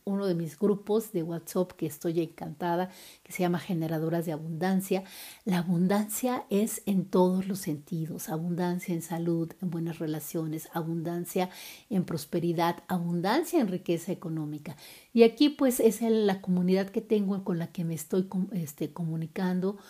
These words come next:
constantemente para estarles, eh, ayudando y apoyando a desarrollarse. Este grupo lo tengo tanto en WhatsApp como lo puedes encontrar en Facebook. Estoy muy agradecida de verdad con todo el contacto, todas las personas que me encuentro, toda la gente.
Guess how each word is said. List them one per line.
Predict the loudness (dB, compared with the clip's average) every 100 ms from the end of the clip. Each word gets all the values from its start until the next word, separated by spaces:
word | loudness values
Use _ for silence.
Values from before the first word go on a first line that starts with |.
| -20 -16
constantemente | -6 -4 0 0 2 2 4 4 4 0
para | 0 0
estarles, | 0 -4 0 2 4 2 0 -4
eh, | -2 0 0 -2
ayudando | -4 -2 -2 0 0 0
y | 0
apoyando | -2 -4 -4 -2 -2 -2 -4 -10 -20 -8
a | -2
desarrollarse. | 0 -2 -6 -6 -6 -6 -8 -12 -16 -20 -20 -20 _
Este | 8 8 6
grupo | 6 4 4 0
lo | 0
tengo | 0 0 0
tanto | -4 -6 -4
en | -2
WhatsApp | -2 -2 -6 -4
como | -2 0
lo | 0
puedes | -2 -4 -2
encontrar | -6 -8 -8 -6 -6
en | -4
Facebook. | -2 0 0 0 -2 -20 -20 -14
Estoy | -10 0 4 4
muy | 4 4 6
agradecida | 6 4 0 -2 -4 -2 0
de | 0
verdad | -2 -2 0 -2 -4
con | -8 -8 _
todo | 0 2 2
el | -2
contacto, | -4 -10 -6 -4 -4 -6 -8
todas | -2 -2 -2
las | -4 -8
personas | -8 -8 -6 -4 -4 -6
que | -6
me | -4
encuentro, | -6 -6 -6 -6 -8
toda | -6 -4
la | -4
gente. | -8 -8 -8 -6 -10